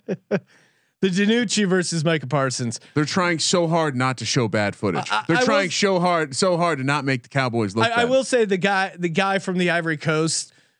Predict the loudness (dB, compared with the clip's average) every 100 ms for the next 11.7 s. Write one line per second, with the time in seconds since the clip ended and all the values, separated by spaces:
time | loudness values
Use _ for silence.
0 | -4 -4 0 -2 0 -2 -2 0 2 2
1 | 2 2 0 -2 -2 -2 0 0 -2 0
2 | 2 2 2 0 0 0 2 0 -2 0
3 | 0 0 0 2 2 2 0 -2 0 2
4 | 2 2 -2 0 0 0 -2 -2 -2 0
5 | 0 0 0 0 0 0 -2 -6 -4 -2
6 | 0 2 0 -2 -2 -2 -2 0 -2 -2
7 | -4 -2 0 -2 -2 -2 0 -2 -2 0
8 | 2 0 0 0 2 2 0 -2 -4 -16
9 | _ -4 0 2 0 2 0 0 -2 -4
10 | -2 -2 -2 -2 -4 -4 -4 -2 -2 -2
11 | -2 -4 -2 -2 0 0 0